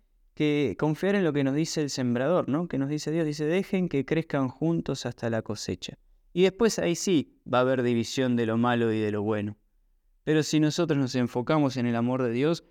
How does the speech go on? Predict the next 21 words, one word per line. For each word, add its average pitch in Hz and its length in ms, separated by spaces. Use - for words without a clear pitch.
vamos 160 260
a 156 40
empezar 147 460
a 151 140
actuar 165 560
en 135 180
consecuencia 156 800
o 143 140
en 131 140
consonancia 139 960
con 120 180
ese 127 300
amor, 113 340
y 143 120
no 185 180
tanto 131 500
con 117 180
los 113 220
errores 113 380
que 107 120
tenemos, 101 540